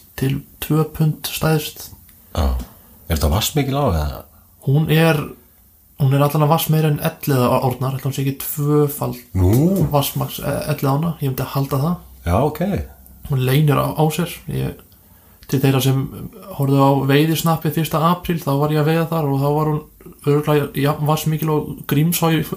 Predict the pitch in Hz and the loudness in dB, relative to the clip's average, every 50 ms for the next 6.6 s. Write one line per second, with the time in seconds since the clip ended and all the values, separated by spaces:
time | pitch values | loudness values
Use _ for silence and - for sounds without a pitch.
0 | - - - 160 170 180 - 190 175 - 175 175 170 - - - _ _ _ _ | -10 0 2 2 2 4 2 0 0 0 -2 -2 -2 -4 -6 -14 _ _ _ _
1 | _ _ _ _ - 76 69 67 65 65 65 65 80 110 151 143 - - - - | _ _ _ _ -4 -2 -2 -2 -2 -4 -6 -6 -6 -6 -8 -8 -10 -14 -20 -20
2 | - _ _ _ - - - - - - - - - - - - - - 131 120 | -20 _ _ _ -20 -20 -20 -20 -20 -20 -20 -20 -20 -20 -20 -20 -10 -8 -6 -4
3 | 123 120 - 107 - 135 127 123 120 - - - _ _ - - - 127 123 - | -4 -4 -4 -4 -4 -4 -4 -4 -6 -8 -14 -20 _ _ -8 -4 -4 -4 -4 -4
4 | - - 135 123 127 131 135 135 131 143 - - - - - 143 143 - - 139 | -2 0 2 4 4 6 4 4 4 2 0 -4 -6 -2 0 0 0 0 -2 0
5 | 131 139 135 - - 143 139 131 131 131 - - - - - 139 131 139 135 - | 2 2 0 0 0 -2 -2 0 -2 -4 -6 -10 -10 -6 -2 0 2 2 0 0
6 | - - 131 135 147 143 143 - 123 123 - | -2 -4 -2 0 0 -2 -2 -4 -6 -8 -8